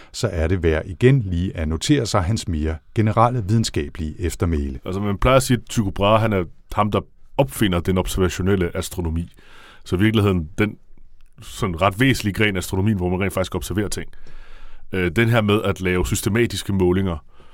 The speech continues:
Speaker 2: af himlen, er noget, som han for alvor, øh, får indstiftet. I hvert fald den måde at gøre det på. Ikke fordi han er den eneste, der har gjort det, man har også gjort det tidligere, men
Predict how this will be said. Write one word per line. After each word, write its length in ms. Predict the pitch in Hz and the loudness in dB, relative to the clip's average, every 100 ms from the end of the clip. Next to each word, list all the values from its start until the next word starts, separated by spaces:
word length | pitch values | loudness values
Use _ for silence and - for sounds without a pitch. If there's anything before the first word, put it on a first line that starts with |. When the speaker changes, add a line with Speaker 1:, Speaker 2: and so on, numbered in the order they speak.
| - - - | -20 -10 -2
Speaker 2:
af 100 | 95 | 0
himlen, 460 | 80 92 95 92 - - - - - | 0 2 2 2 -2 -12 -18 -18 -6
er 140 | - 87 | 0 2
noget, 320 | 92 98 104 | 4 4 4
som 340 | - 98 85 - | 2 0 -2 -6
han 240 | - 110 117 | 0 0 2
for 200 | - 87 | 0 2
alvor, 600 | 92 92 95 85 - - | 2 0 0 0 -4 -6
øh, 100 | 87 | -6
får 160 | - 92 | -2 0
indstiftet. 500 | 92 - 82 - 73 - - - | 0 0 -2 -4 -10 -12 -20 -14
I 140 | - | -4
hvert 160 | 90 78 | 0 0
fald 100 | 90 | 2
den 120 | 92 | 2
måde 140 | 92 | 4
at 60 | 90 | 4
gøre 160 | 82 85 | 2 0
det 100 | - | -2
på. 220 | 64 - - - - - - - | -4 -6 -14 -16 -20 -20 -16 -6
Ikke 140 | 101 | 0
fordi 120 | 120 | 2
han 80 | 110 | 4
er 60 | 98 | 2
den 100 | 95 | 4
eneste, 220 | 143 135 | 4 4
der 60 | 113 | 2
har 80 | |
gjort 220 | 104 113 98 | 4 2 2
det, 80 | |
man 80 | 90 | 0
har 40 | 95 | 0
også 140 | 95 | 2
gjort 180 | 104 87 | 0 0
det 80 | 82 | 2
tidligere, 380 | 123 135 127 | 4 6 6
men 180 | 95 92 | 4 -2